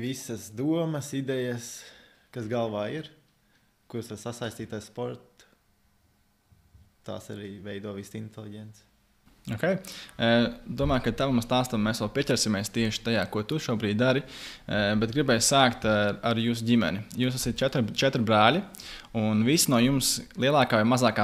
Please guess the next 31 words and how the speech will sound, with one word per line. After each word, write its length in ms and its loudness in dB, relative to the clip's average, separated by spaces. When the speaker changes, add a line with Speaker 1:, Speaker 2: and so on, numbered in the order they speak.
Speaker 2:
mērā 320 4
ir 80 2
bijuši 320 2
iesaistīti 480 -2
profesionālajā 560 0
sportā. 460 0
Tas 160 -2
mans 240 2
jautājums, 800 4
eh, 380 2
kā 200 2
jūs 320 0
nokļuvāt 480 0
līdz 140 -4
tam 100 -2
sportam, 400 0
jo, 160 2
manuprāt, 440 2
liels 280 0
nopelns 400 2
arī 160 2
ģimenei. 400 2
Varbūt 240 2
kas 180 4
ir 80 2
tās 180 2
pamatvērtības, 800 2
ko 120 -2
jums 180 0
vecāki 560 2
ielika, 320 0